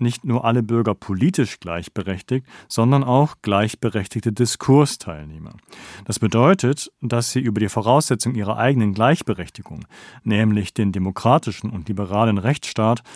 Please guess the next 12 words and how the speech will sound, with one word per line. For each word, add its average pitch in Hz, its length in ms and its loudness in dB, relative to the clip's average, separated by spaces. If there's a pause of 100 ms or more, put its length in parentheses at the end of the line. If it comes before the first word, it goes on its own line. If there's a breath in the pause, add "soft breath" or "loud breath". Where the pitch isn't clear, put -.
(160 loud breath)
frei 123 540 2
und 135 260 0
gleichrangig 110 680 0
diskutieren, 113 800 -4 (460 loud breath)
und 131 160 2
zwar 113 340 2
im 113 160 2
vorparlamentarischen 107 1400 0
öffentlichen 110 540 -2
Raum, 101 340 0 (360 soft breath)
einem 92 220 -4
Phänomen, 104 600 0